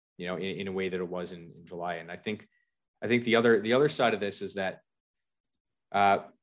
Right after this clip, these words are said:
people were really, really, really scared in July. I think people are scared now, but they're still a little bit complacent because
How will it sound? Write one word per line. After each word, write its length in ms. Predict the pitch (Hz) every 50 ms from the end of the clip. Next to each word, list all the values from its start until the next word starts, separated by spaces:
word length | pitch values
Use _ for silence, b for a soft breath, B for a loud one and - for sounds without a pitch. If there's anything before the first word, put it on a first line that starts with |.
| _ _ -
people 340 | - - 151 151 170 156 135
were 180 | 120 113 110 104
really, 400 | 98 101 110 113 110 110 107 98
really, 300 | 95 104 104 101 98 92
really 280 | 90 104 101 95 85
scared 600 | - - - - - 95 87 90 95 101 101 - _ _ _ _ _ _ _ _ _ _ -
in 140 | 113 113 113
July. 440 | 120 117 117 120 120 123 131 123 -
I 80 | - 104
think 280 | 98 - 165 165 - -
people 280 | 135 123 120 139 117
are 80 | 98 92
scared 500 | - - - - 104 101 110 113 117 127
now, 240 | 135 135 139 135 120
but 220 | 127 - 104 -
they're 100 | 117 107
still 240 | - - - - 147
a 80 | 113
little 180 | 107 110 104 104
bit 220 | 92 104 87 -
complacent 640 | - - 90 _ _ - 92 92 - - 120 110 - _ _ _ _ _ _ _ _ _ _ _ _ _ -
because 240 | 101 95 101 92